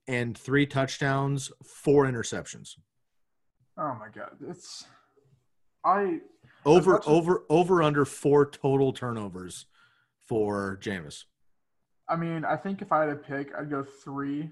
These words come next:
Speaker 2: for sure. Uh, the thing is, I like him so much, and I seriously don't get how you can't fix that. Like, where is a Q B coach at? Like,
Speaker 1: I,
Speaker 2: saying
Speaker 1: I don't
Speaker 2: you
Speaker 1: think it,
Speaker 2: can't
Speaker 1: dude, I gotta be honest, man. I don't think it's a coach. Straight up. I just don't. I,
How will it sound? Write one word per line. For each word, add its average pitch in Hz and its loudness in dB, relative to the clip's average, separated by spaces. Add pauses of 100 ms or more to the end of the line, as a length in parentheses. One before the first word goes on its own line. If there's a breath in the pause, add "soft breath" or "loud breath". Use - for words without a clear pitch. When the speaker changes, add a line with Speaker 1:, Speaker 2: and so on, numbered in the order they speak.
(100)
Speaker 2:
for 151 -10
sure. 151 -6 (680)
Uh, - -12
the 180 -10
thing 240 -2
is, 185 2
I 165 6
like 143 2
him 143 -4
so 139 -2
much, 139 0
and 107 -6
I 151 4
seriously 185 -2
don't 147 0
get 147 -4
how 143 2
you 147 -4
can't 139 -8 (160)
fix - -10
that. - -16 (580)
Like, 147 -4
where 175 2
is 180 0
a 165 -4
Q 175 -6
B 156 -2
coach 139 -2
at? 131 0
Like, 127 -2 (100)
Speaker 1:
I, 123 2
Speaker 2:
saying 135 0
Speaker 1:
I 135 4
don't 143 6
Speaker 2:
you 139 4
Speaker 1:
think 135 4
it, 120 2
Speaker 2:
can't - -12
Speaker 1:
dude, 117 -2 (220)
I 110 -2
gotta 113 0
be 110 0
honest, 110 -4
man. 113 -4
I 113 -2
don't 107 -4
think 98 -4
it's 104 -6
a - -16
coach. - -12 (240)
Straight 107 -6
up. 92 -10 (220)
I 95 -10
just 98 -10
don't. 113 -4
I, 117 0